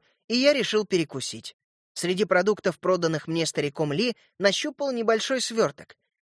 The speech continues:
Это ведь ещё вчерашние бутерброды, что собирал мне Крош.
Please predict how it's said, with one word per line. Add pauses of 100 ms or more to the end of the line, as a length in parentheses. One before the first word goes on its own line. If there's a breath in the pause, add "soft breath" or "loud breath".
(140)
Это
ведь
ещё
вчерашние
бутерброды, (240)
что
собирал
мне
Крош.